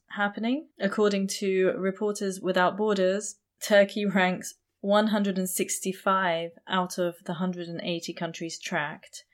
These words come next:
and it dropped sixteen places since two thousand twenty-two only. Right now, about forty journalists are jailed in the country,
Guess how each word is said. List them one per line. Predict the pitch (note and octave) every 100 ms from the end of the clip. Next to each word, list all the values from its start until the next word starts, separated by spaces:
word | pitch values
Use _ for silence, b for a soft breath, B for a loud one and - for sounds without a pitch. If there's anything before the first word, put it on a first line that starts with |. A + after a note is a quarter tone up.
| b b b
and | G3+ F3
it | F3+
dropped | F3+ E3+ - - _ -
sixteen | - B3 - A3 G3+
places | G3+ G3+ G3+ E3+ -
since | F3+ -
two | - G#3+
thousand | F3+ E3 F3
twenty-two | - F3 E3 - E3+
only. | E3 E3+ D3+ D3 F#3 _ _ _ _ -
Right | G3 E3+
now, | G3 F#3+ F#3 F#3 -
about | F3+ F3 E3+ D#3 -
forty | - F#3+ F3 F3+
journalists | F3+ F3 F3 G3 - - -
are | E3+
jailed | F3 E3+ F#3 A3+ - G3+
in | F3+
the |
country, | E3+ F#3+ G3 C#4 G4+